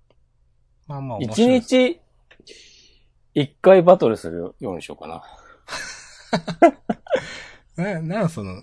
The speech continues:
Speaker 1: なんか、勉強みたいな、ほんと。<laughs>
Speaker 2: そしたら年内には一人ぐらいクリアできんじゃない？
Speaker 1: え、一日一回で？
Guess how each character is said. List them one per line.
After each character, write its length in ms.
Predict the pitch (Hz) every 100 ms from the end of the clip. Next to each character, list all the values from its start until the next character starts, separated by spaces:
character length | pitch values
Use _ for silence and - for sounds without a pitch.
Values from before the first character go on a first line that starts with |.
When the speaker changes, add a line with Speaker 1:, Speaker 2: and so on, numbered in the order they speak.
| _ 110
Speaker 1:
な 140 | 101
ん 60 | -
か、 100 | - _ 120
勉 240 | 127 135
強 220 | 139 131 131
み 100 | 120
た 120 | 90
い 40 |
な、 60 | 82
ほ 140 | -
ん 60 | 95
と。 80 | - - - - 170 -
<laughs> 440 | _ - - -
Speaker 2:
そ 180 | - 196
し 60 |
た 80 | 277
ら 80 | 208
年 260 | 165 208 220
内 220 | 156 110
に 60 |
は 320 | 101 92 87 - _ _ _ _ _ _
一 180 | - 147
人 100 | 151
ぐ 80 |
ら 80 | 156
い 80 | 113
ク 60 | 127
リ 80 |
ア 40 | 110
で 100 | 90
き 80 | 104
ん 40 |
じ 60 | 85
ゃ 100 | 82
な 80 |
い？ 80 | - _ _ _ _ _ _ - - _ _ _ _ _ _ _ _ _ 131
Speaker 1:
え、 120 | 139
一 180 | 139 175
日 200 | 170 170
一 120 | 165
回 240 | 165 180
で？ 340 | 120 101 104